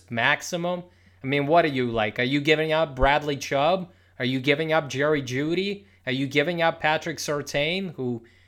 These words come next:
you took in this N F L draft? I mean, what are you doing? I mean, are you just giving up all your future first-round picks for the next couple of years? Th-, let, let me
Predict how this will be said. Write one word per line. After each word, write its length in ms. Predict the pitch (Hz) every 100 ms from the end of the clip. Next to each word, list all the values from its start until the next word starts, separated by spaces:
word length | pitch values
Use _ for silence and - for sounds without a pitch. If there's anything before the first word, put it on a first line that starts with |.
| _
you 180 | 131 127
took 320 | 147 147 147
in 160 | 123
this 300 | 123 143 - - -
N 120 | 147
F 160 | 147 165
L 140 | 156
draft? 520 | 135 139 160 208 -
I 60 | 120
mean, 260 | 123 123 - _ _
what 140 | 131 156
are 60 |
you 120 | 202
doing? 480 | 175 190 214 123 110
I 60 | 113
mean, 240 | 123 123
are 60 | 127
you 160 | 135
just 300 | 139 151 - - - 127
giving 340 | 156 185 175
up 180 | 170 175
all 240 | 165 175
your 320 | 165 156 131 -
future 440 | - 170 175 165
first-round 560 | 147 165 165 - 160 143
picks 260 | 151 175 -
for 120 | 175
the 80 | 170
next 240 | 170 -
couple 260 | 175 170 180
of 60 |
years? 320 | 165 208 254 - _ -
Th-, 140 | 147 156
let, 280 | 170 220 185
let 160 | 233
me 120 | 226